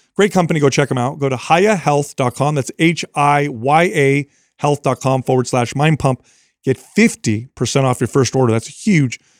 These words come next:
discount. Also, this month, we've put together three workout bundles that give you up to nine months of planned workouts,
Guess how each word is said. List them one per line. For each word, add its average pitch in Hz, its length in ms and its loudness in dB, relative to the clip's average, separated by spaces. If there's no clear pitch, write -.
discount. 117 400 0
Also, 175 500 2
this 156 260 -2
month, 175 320 0
we've 160 140 -2
put 180 140 0
together 160 240 0
three 185 400 0
workout 151 480 -2
bundles 151 500 0
that 139 140 0
give 151 160 2
you 151 160 -4
up 170 140 0
to - 120 -6
nine 147 380 0
months 160 300 0
of 131 100 -2
planned 147 320 -4
workouts, 120 640 0